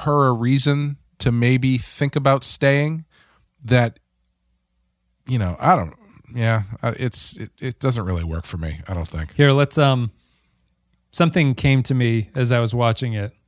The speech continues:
Speaker 2: and let me know what you think about this idea.
Speaker 1: Hmm.
Speaker 2: This story is Enterprise's take on hardcore Star Trek fans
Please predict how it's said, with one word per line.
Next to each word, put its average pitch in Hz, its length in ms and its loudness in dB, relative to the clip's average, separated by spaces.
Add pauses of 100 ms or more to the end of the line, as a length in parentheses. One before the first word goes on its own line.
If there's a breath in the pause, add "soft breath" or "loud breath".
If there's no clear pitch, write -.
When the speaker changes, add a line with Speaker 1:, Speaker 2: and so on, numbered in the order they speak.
(200)
Speaker 2:
and 107 320 -4
let 123 100 2
me 123 80 2
know 117 140 2
what 117 160 0
you 110 80 -4
think 117 180 -4
about 107 240 -2
this 104 380 -4
idea. 101 480 -4
Speaker 1:
Hmm. 120 280 -2 (800)
Speaker 2:
This 139 280 2
story 139 680 2 (520)
is 127 720 0 (680)
Enterprise's 143 720 2
take - 600 -4 (440)
on 113 560 0 (1400)
hardcore 170 580 2
Star 147 320 2
Trek 123 280 -2
fans 104 640 -4